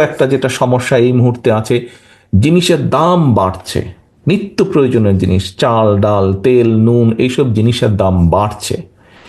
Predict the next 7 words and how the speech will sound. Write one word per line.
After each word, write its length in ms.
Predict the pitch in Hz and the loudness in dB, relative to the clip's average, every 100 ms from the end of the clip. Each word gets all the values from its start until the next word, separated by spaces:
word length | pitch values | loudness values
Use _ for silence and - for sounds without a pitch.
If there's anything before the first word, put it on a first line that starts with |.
| - - - | -20 -8 0
এইসব 360 | 156 165 220 175 | 0 2 2 2
জিনিসের 380 | 170 180 196 185 | 2 2 2 2
দাম 180 | 165 156 139 | 2 2 2
বাড়ার 320 | 117 127 156 170 | 2 2 2 0
ক্ষেত্রে 360 | - 165 165 160 | -2 -2 2 2
আপনি 380 | 220 - 156 151 151 - - | 2 0 -2 0 -2 -8 0
কি 160 | 202 | 2